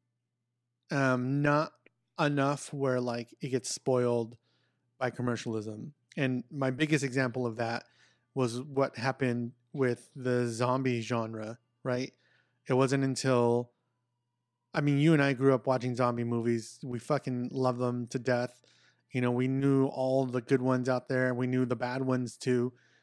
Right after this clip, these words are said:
And there weren't a ton of 'em. But then The Walking Dead hits television, and now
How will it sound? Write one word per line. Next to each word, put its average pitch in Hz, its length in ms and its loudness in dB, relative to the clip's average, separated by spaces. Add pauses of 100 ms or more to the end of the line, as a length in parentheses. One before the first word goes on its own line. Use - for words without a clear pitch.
(220)
And 143 100 2
there 139 100 6
weren't 160 220 4
a 127 60 -6
ton 165 360 0
of 123 120 2
'em. 120 280 -2 (1040)
But 143 160 -4
then 170 420 2 (840)
The 131 120 2
Walking 156 540 2
Dead 160 380 2 (440)
hits - 480 -4 (1120)
television, 180 680 0 (680)
and 139 180 2
now 147 460 2